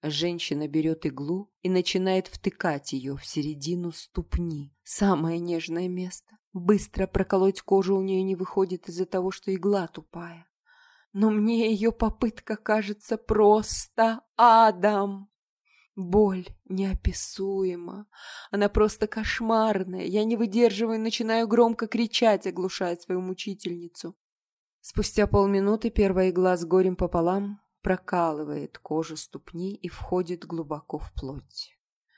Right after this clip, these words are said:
Женщина не останавливается на достигнутом.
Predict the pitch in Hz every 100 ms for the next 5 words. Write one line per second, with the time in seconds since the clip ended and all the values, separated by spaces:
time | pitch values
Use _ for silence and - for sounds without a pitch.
0 | _ 170 170 160 - 160 160 160 156 -
1 | 156 165 165 151 143 147 - 143 143 151
2 | - - 160 147 147 139 147 165